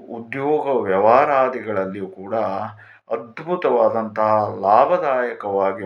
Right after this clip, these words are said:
ಮಾಡ್ತಕ್ಕಂಥವನಾಗಿರ್ತಾನೆ. ಹಾಗಾಗಿ ಯಾರೆಲ್ಲ ಮಹಾವಿಷ್ಣುವಿನ ಒಂದು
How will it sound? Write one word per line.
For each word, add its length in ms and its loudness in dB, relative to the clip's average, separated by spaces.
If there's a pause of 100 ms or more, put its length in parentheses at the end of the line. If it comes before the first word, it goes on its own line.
ಮಾಡ್ತಕ್ಕಂಥವನಾಗಿರ್ತಾನೆ. 2250 -12 (560)
ಹಾಗಾಗಿ 540 -2 (920)
ಯಾರೆಲ್ಲ 540 2 (180)
ಮಹಾವಿಷ್ಣುವಿನ 960 -6 (520)
ಒಂದು 220 -12